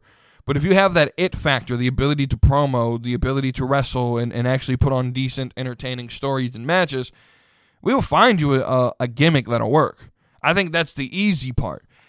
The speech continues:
It's, can you actually get that gimmick over? Right? And, and, and so that's where the work comes in. And so you get three months to prove that to me from your first T V match.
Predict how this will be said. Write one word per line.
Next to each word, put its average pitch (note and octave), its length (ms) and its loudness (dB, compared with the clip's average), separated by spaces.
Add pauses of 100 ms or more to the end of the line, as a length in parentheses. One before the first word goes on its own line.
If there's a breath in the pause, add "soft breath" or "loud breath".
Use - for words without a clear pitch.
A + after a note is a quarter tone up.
(140 soft breath)
It's, D#3 320 -2 (300)
can F3+ 280 0
you E3 140 -2
actually C#3 400 -2
get C3+ 200 -8
that B2 180 -4
gimmick B2 360 -8
over? B2 300 -2 (1300)
Right? C3 300 -2 (440 soft breath)
And, B2 280 -2
and, A#2 400 -6 (160)
and B2 120 -6
so B2+ 120 -6
that's C#3 360 -2
where C3 440 2
the B2 100 -4
work B2 380 -2
comes A#2 280 -6
in. C3 320 -2 (480 soft breath)
And B2+ 140 -6
so D3 80 -4
you C#3+ 140 0
get C#3+ 180 0
three E3+ 320 0
months E3 560 0 (200)
to C#3 100 -6
prove E3 340 2
that E3 220 0
to D#3+ 120 -6
me D#3 300 0 (180)
from C3+ 760 -6
your C#3 180 -6
first C#3+ 380 -4
T C#3 160 -6
V C#3 180 -8
match. D3 460 -4